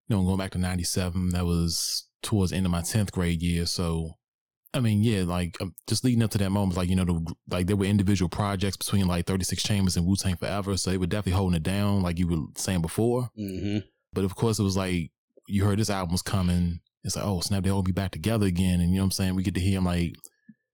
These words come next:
Speaker 1: trading bars on, like, you know what I'm saying, tracks. I mean, you would hear it from time to time on the solo joints, but, like, not as a
Speaker 2: Mm-hmm.
Speaker 1: group collective, you know what I'm saying?
Speaker 2: Yeah, exactly.
Speaker 1: And also along with that, I mean, for lack of a better term, I c-, I guess you could say it was kinda, like, needed in a sense.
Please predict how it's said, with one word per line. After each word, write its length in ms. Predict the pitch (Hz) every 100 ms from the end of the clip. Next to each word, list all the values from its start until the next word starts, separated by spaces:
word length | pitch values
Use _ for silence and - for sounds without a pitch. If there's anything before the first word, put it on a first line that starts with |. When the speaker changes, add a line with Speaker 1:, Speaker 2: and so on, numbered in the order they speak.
| _ _
Speaker 1:
trading 300 | - 107 90
bars 340 | 87 98 98 90
on, 60 |
like, 140 | 90 92
you 60 |
know 60 | 92
what 60 | 90
I'm 40 |
saying, 260 | 98 92 87
tracks. 400 | 104 95 90 98
I 40 |
mean, 100 | 104
you 80 | 147
would 100 | 139
hear 100 | 120
it 80 | 104
from 100 | 101
time 260 | 110 101
to 60 | -
time 220 | 107 98
on 60 | 82
the 40 |
solo 380 | - 107 107 101
joints, 300 | 110 104 95
but, 140 | 90
like, 220 | 87 85
not 180 | 92 107
as 140 | 98 87
a 140 | 80
Speaker 2:
Mm-hmm. 120 | 85
Speaker 1:
group 180 | 107 104
collective, 440 | - 95 101 - 80
you 60 |
know 80 | 85
what 60 | 92
I'm 60 |
saying? 400 | - 101 95 95
Speaker 2:
Yeah, 240 | 107 104 87 -
exactly. 560 | 87 101 92 - 87 85
Speaker 1:
And 540 | 104 98 95 92 90 _ _ _ _ - -
also 320 | 123 135 123
along 200 | 113 110
with 100 | 101
that, 320 | 113 110 107 - _ _ _ _ 98
I 40 |
mean, 480 | 90 87 76 58 53 _ _
for 100 | -
lack 140 | 101 117
of 60 |
a 40 | 117
better 80 |
term, 100 | 117
I 40 | 117
c-, 100 | -
I 80 | 131
guess 160 | 185 160
you 60 | 131
could 80 |
say 100 | -
it 40 | 123
was 120 | 113
kinda, 240 | - 117
like, 340 | 110 92 82 78 _ _ _ -
needed 360 | 90 110 131
in 100 | 123
a 60 | 127
sense. 580 | - 139 123 - -